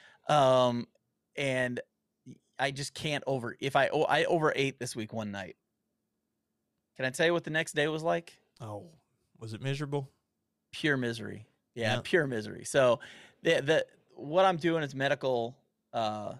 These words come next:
Speaker 1: medical. And so I, I have shots that I take, uh, every week. And they're great because they teach you if you eat what you're not supposed to eat, you pay for it. So,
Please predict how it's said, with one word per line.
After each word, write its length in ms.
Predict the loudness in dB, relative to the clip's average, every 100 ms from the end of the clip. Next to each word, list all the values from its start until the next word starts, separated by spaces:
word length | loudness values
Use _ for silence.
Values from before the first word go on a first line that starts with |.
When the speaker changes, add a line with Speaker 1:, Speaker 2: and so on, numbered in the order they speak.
| _
Speaker 1:
medical. 580 | -2 0 0 -2 -10 -10 -10
And 140 | -4
so 120 | 2
I, 220 | 4 2 2
I 40 |
have 180 | 0 0
shots 320 | 2 2 0
that 80 | -6
I 80 | -6
take, 420 | -6 -8 -10 -20 _ _ _
uh, 320 | -10 -8 -10 -14 -18 _ -6
every 240 | -4 -2
week. 340 | -4 -6 -8 -20 _ _ _ _ _ _ _ -2
And 420 | 0 0 -4 -8 _ _ _ _ _ _ _ 0
they're 220 | 2 4
great 280 | 6 4 4
because 440 | 2 4 2 0
they 220 | -6 -6
teach 280 | -4 -8 -4
you 100 | -4
if 100 | -4
you 100 | -4 -4
eat 60 |
what 200 | -4 -4
you're 80 | -4
not 80 | -2
supposed 240 | -2 -4
to 60 | -6
eat, 160 | -8 -10
you 80 |
pay 180 | -4 -4
for 220 | -2 -6
it. 80 | -8 _ _ _ _ _ _ _ _ _
So, 480 | -2 2 4 2